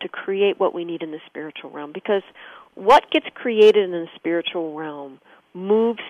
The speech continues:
things here in the physical realm from a shamanic perspective. And that is what we're accessing when we're using shamanic skills or approaching life from a shamanic perspective,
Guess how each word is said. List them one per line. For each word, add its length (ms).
things 260
here 160
in 80
the 160
physical 360
realm 280
from 200
a 40
shamanic 440
perspective. 600
And 180
that 240
is 180
what 220
we're 460
accessing 840
when 180
we're 100
using 680
shamanic 360
skills 440
or 100
approaching 600
life 320
from 120
a 40
shamanic 380
perspective, 760